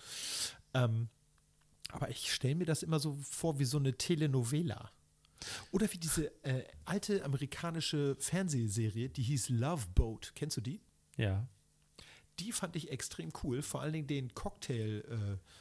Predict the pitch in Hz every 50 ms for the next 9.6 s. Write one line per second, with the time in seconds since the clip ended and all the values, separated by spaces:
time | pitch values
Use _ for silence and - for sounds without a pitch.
0 | - - - - - - 127 131 - - - 131 117 113 107 101 101 - - -
1 | 175 - - 107 - - 120 107 107 95 - 131 135 113 117 143 165 - - -
2 | - - - - - 110 101 131 - - - - - - 139 139 151 - - -
3 | 101 98 - - - _ _ _ - _ _ - - - - - - - - 135
4 | 143 151 143 - 147 143 120 - - - - 185 147 113 104 104 - - _ _
5 | _ _ _ _ _ - - - - - - - - - - - - _ _ _
6 | _ _ _ _ _ - - 147 - - 175 170 165 - 160 - - 165 - -
7 | 147 139 135 120 120 117 104 107 104 98 104 104 104 107 104 - - - _ _
8 | _ _ _ _ _ _ _ - 123 110 - - 101 - - 123 - - - -
9 | - - _ - - _ - - 113 107 98